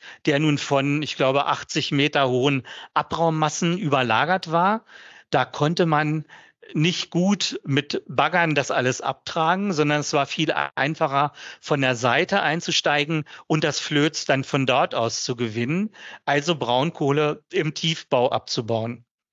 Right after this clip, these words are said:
Das hat man dann angefangen. Man holte sich sogar Bergleute aus Borken, die da mithalfen, weil die wussten ja ganz genau, wie man unter Tage Braunkohle abbaut und die haben dann da mitgeholfen. Unter anderem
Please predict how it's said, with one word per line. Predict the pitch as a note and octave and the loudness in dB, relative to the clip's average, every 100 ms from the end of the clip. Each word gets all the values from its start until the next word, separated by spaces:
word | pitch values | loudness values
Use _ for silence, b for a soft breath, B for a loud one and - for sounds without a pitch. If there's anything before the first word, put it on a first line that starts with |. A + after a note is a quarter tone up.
| B B B B | B B B B
Das | D#3+ - | -2 0
hat | D#3+ | 0
man | D#3+ C#3+ | 0 2
dann | C3+ C3+ C#3 D3+ _ _ | 2 0 -2 -6 _ _
angefangen. | - D3+ A3+ G3+ F#3 G3+ A3 A3 | -4 0 0 0 0 0 -2 -2
Man | F3 C#3+ | -2 0
holte | C3 D#3 D#3+ | 2 0 0
sich | C#3 - | -4 -6
sogar | C#3+ B2+ C3 A#2+ | -2 0 0 2
Bergleute | B2 D3+ - D#3 C#3+ D#3 C#3 B B B | 0 0 0 0 0 0 -2 B B B
aus | - C3 - | 0 0 0
Borken, | B2+ B2+ F3+ - F#3+ D#3+ | 0 2 2 0 0 0
die | C3+ | 0
da | B2+ A#2 | 0 2
mithalfen, | C#3+ - F#3+ D#3+ D#3+ E3+ E3 E3 B B | 0 0 0 0 0 0 -2 -4 B B
weil | - C#3+ | -2 -2
die | C#3 C3+ B2+ | 0 -2 0
wussten | E3+ - E3+ | -2 -2 0
ja | C#3+ C3+ | 2 2
ganz | C3+ C3 - | 0 -2 -4
genau, | B2 A#2+ F#3 | -2 0 0
wie | F#3 | 0
man | F3+ E3+ | -2 -2
unter | E3 D#3 D#3 | -2 0 0
Tage | D3+ C#3+ C#3 C3+ | 0 0 0 -2
Braunkohle | B2+ A#2+ C3+ - C#3+ C3 | 0 0 0 -2 0 0
abbaut | D3 - C3 C3 - B B B B | 0 0 2 0 -2 B B B B
und | - D#3 | -2 0
die | C3+ | 2
haben | B2+ C#3+ | 2 0
dann | D3 | 0
da | C#3+ | 0
mitgeholfen. | C3 A#2 - G#2+ G#2+ G#2+ C3 A#2 b b b b b - | 0 -2 -2 -2 -2 -4 -8 -10 b b b b b -4
Unter | E3+ F3+ F#3+ F3 | 0 2 2 0
anderem | C3+ B2+ D3+ E3 F#3+ | 2 2 2 2 0